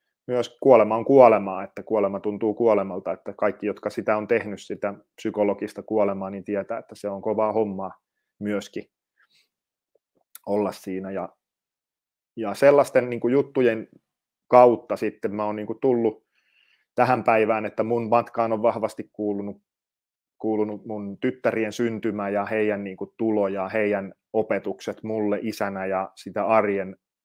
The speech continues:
tämmöstä ihan arjen asioita, mitkä kuuluu, niin kuin, ihmiselämään. Ja sitten mu-, muutenkin tietysti, että olla mukana tässä yhteiskunnassa, niin kaikki se semmonen konkreettinen asia, ja,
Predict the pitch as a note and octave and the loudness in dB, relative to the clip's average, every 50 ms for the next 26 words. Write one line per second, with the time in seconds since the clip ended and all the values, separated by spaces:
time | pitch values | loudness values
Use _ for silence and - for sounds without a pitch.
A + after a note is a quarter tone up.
0 | _ - - - - - G#2 G2 G#2 G2+ - - G#2 G#2+ G#2 G#2 G#2+ A2 A2 A2 | _ -20 -20 -16 -6 -4 -4 -4 -4 -8 -8 -4 -4 -4 -4 -4 -6 -6 -4 -2
1 | A2 G#2+ G2+ G2 F#2+ F#2+ F#2+ - _ _ _ _ _ _ _ _ _ _ _ _ | -2 -2 -2 -4 -6 -8 -10 -14 _ _ _ _ _ _ _ _ _ _ _ _
2 | _ _ _ _ _ _ _ _ _ _ _ _ _ _ - A#2 A#2 - A#2+ A2+ | _ _ _ _ _ _ _ _ _ _ _ _ _ _ -4 -4 -2 0 2 2
3 | G#2+ G2+ G2+ G2 - A2 G#2 G#2+ G2+ - - A2+ G#2+ G#2+ - A#2+ A#2 A2+ A2 G#2+ | 2 2 2 2 0 -2 -2 -2 -6 -6 -6 -6 -6 -2 0 2 2 4 2 2
4 | G#2+ G#2+ G#2 F#2 G#2+ A#2+ A2 - A2 G2+ - A#2 G#2+ G#2+ G#2 G2+ G2 F#2+ F#2 F#2+ | 0 -2 -2 -2 -2 -2 -2 -4 -8 -4 -2 0 2 2 0 0 -4 -6 -8 -6
5 | F#2+ F#2+ F#2+ F2+ - _ - - A#2+ A2 - A2+ A2 A2+ A#2 B2 - B2+ C3 B2 | -6 -6 -6 -8 -10 _ -8 -8 -8 -4 -2 -2 -2 0 -2 -2 0 2 2 2
6 | A2 A2 G#2+ G#2 G#2 G#2 - A2+ G#2 G#2+ G2+ - - G#2+ G2+ - A2 G#2+ A2 G#2+ | 2 0 -2 -4 -4 0 0 0 0 0 -2 -4 -6 -6 -4 0 2 4 4 4
7 | G#2+ G#2+ A2+ A#2+ B2 A#2+ - A2 G#2 G#2 G2 G#2 G2 - - A2+ A2 G#2+ - - | 4 2 0 -2 -2 0 0 0 0 -2 -4 -6 -8 -4 -2 -2 -2 -2 -2 -4
8 | - G#2 F#2+ G2 - - G2 G2 G2 F#2+ - - - G2+ G2 G2 F#2 G#2+ G#2 G2+ | -4 -4 -4 -4 -6 -8 -8 -8 -8 -12 -10 -10 -10 -8 -8 -6 -2 -2 -2 -2
9 | - - G#2 - A2+ G#2 G2 - _ _ _ _ _ _ _ - - G#2+ G#2+ A2 | -4 -8 -8 -4 -4 -4 -4 -6 _ _ _ _ _ _ _ -14 -12 -10 -8 -8
10 | G#2+ G#2+ G#2 - G#2+ G#2+ G2+ G2+ - G2+ F#2+ F2 - - F#2+ F#2 F#2+ F#2 F2+ F#2 | -8 -8 -4 -2 -2 -2 -2 -4 -6 -6 -6 -6 -8 -8 -8 -8 -8 -10 -12 -14
11 | - _ _ _ _ _ _ _ _ _ - G2 G2+ F#2+ - G#2 G2 F#2 F2+ F#2+ | -16 _ _ _ _ _ _ _ _ _ -12 -10 -10 -8 -6 -6 -4 -4 -4 -6
12 | F#2 | -6